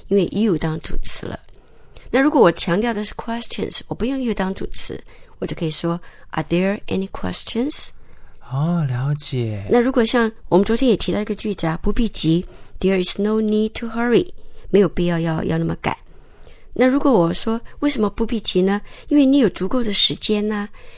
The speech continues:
Speaker 1: 你有足够的时间。如果你当主持，就可以说，“You have enough time。”
Speaker 2: 是。
Speaker 1: 当然，我把时间enough time当主持，我不强调you，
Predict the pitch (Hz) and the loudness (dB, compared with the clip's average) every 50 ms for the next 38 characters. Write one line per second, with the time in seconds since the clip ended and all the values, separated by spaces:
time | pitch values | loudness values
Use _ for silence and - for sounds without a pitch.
0 | - - - 202 226 285 330 330 254 110 - - - 160 165 - 202 175 - 165 | -12 -4 0 2 4 6 6 6 4 2 0 -2 -6 -4 -2 -2 -2 -2 -2 -4
1 | - - - 151 - - 175 175 180 - - - - 160 - - 175 170 147 - | -4 -4 -4 -4 -2 -2 0 0 0 0 -2 -2 -2 -2 0 4 4 4 6 6
2 | 220 262 311 - - - - - - - 143 - 165 - - - - - - 170 | 4 2 2 4 4 4 4 4 0 -2 -2 -4 -4 -4 -4 -6 -4 -2 -2 -2
3 | 170 175 - - - - - - - - - - - 170 190 208 214 220 226 226 | -2 -2 -4 -8 -14 -16 -18 -20 -20 -20 -16 -6 -4 -2 0 0 0 -2 -2 -4
4 | 220 202 175 170 170 170 185 - - - - - - - - - - - - - | -4 -2 0 0 0 -2 -4 -8 -14 -20 -20 -20 -20 -20 -20 -20 -20 -18 -8 -6
5 | 165 170 165 156 - - - - 175 - - - - - - - - - - - | -4 -4 -4 -4 -6 -8 -6 -6 -6 -6 -6 -10 -14 -18 -18 -18 -18 -12 -10 -6
6 | - 127 123 110 104 - 269 277 247 233 240 226 190 - - - - - - - | -2 -2 -2 0 2 4 4 6 6 4 4 4 0 0 -2 -12 -16 -10 -6 -4
7 | - - 214 220 214 - - 277 277 277 - - 202 190 202 202 - - - - | -2 0 0 0 0 2 2 2 0 0 -2 -2 -2 -2 -2 -2 -6 -8 -6 -2
8 | 285 330 320 240 185 202 190 196 - 160 - - - - 151 156 156 - 160 - | 2 4 4 4 4 4 2 2 0 0 -2 -2 -2 -2 -2 -4 -2 -2 -2 -2
9 | - 175 170 190 202 185 185 185 202 208 175 - | 0 0 0 0 0 0 0 2 4 4 4 2